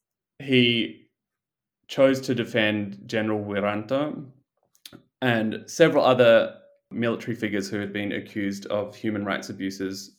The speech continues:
during the, the turbulent period surrounding East Timor's independence vote. And this put him into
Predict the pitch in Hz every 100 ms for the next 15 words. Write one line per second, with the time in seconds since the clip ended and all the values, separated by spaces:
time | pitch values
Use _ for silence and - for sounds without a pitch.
0 | 101 104 101 101 98 98 - _ _ _
1 | _ _ 107 98 - - 104 - 110 104
2 | 98 - 101 101 98 104 98 98 101 98
3 | 98 - 104 101 95 92 - - 110 98
4 | 107 117 113 - 120 156 - _ _ _
5 | _ _ _ _ _ _ _ _ _ _
6 | _ _ _ - 139 143 135 127 - -
7 | _ _ _ _ 139 151 156 - 151 127
8 | 127 120 120 117 110 110 - 110 104 101
9 | -